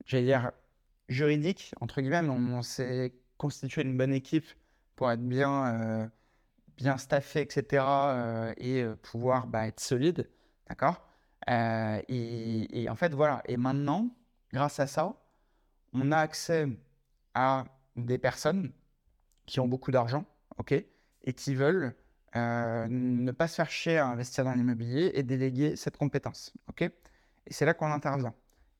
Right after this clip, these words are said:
Et c'est là que la création d'une foncière est en cours, ok ? Et je vous en parlerai plus tard, mais vous voyez, ça, c'est pareil. Je suis désolé, j'ai, j'ai même pas préparé ça, mais je vais vous dire, c'est la même chose.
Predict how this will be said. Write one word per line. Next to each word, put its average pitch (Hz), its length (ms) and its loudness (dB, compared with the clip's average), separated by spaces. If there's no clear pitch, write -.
Et 151 220 0
c'est - 240 0
là 147 160 4
que - 220 -6
la 147 220 2
création 135 360 -2
d'une 135 120 0
foncière 135 580 0
est 127 240 -4
en 123 460 0
cours, 180 380 0
ok ? 131 160 -2
Et 160 360 0
je 123 120 -4
vous 143 160 0
en 147 100 4
parlerai 135 360 2
plus - 160 -10
tard, 165 300 0
mais 127 180 -2
vous 120 100 -6
voyez, 135 340 0
ça, 151 300 0
c'est - 160 -8
pareil. 139 440 -2
Je - 80 -12
suis 139 100 -2
désolé, 156 280 2
j'ai, 156 140 -2
j'ai 131 140 -2
même 175 220 2
pas 180 140 0
préparé 131 360 -2
ça, - 160 -12
mais 123 200 -4
je 135 120 -4
vais 147 80 2
vous 143 40 -2
dire, 170 220 2
c'est - 240 -4
la 135 160 4
même 143 180 0
chose. 131 300 -4